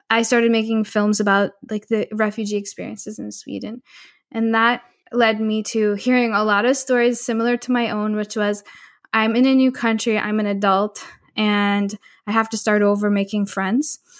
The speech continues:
And how do I do that? Because there's a lot of people in this world,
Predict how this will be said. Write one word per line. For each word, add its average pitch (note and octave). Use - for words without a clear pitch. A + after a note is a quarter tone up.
And A3
how G3+
do G#3+
I G#3+
do D4
that? -
Because A3
there's G#3
a G#3
lot G3+
of G3+
people B3+
in A#3+
this -
world, F#3+